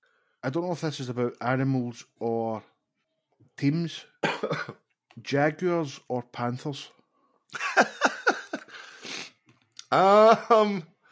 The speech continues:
Speaker 1: Because technically, don't know if you know this, they're the same animal.
Speaker 2: Yeah, I was gonna say, it's,
Speaker 1: Yeah.
Speaker 2: uh, yeah.
Speaker 1: So if it's the animals, then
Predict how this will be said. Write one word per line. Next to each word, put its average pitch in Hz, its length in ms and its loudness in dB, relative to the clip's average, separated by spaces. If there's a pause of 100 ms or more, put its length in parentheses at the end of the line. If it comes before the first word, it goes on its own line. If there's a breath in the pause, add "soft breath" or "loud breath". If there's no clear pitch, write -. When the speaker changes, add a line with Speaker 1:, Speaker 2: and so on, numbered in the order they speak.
Speaker 1:
Because 139 300 2
technically, 165 680 2 (400)
don't 147 100 2
know 143 60 0
if 139 80 -10
you 120 40 -2
know 123 140 0
this, 127 220 -2
they're 107 80 -12
the 110 100 -4
same 127 260 0
animal. 123 400 0 (480)
Speaker 2:
Yeah, 196 380 8 (100)
I 139 60 -2
was 151 140 -2
gonna 180 160 4
say, 180 340 4 (180)
it's, 120 360 0
Speaker 1:
Yeah. 139 80 6
Speaker 2:
uh, 127 200 6 (480 soft breath)
yeah. 123 200 4
Speaker 1:
So 139 60 4
if 139 100 -2
it's 139 160 -2
the 139 120 -4
animals, 151 520 2
then 123 340 0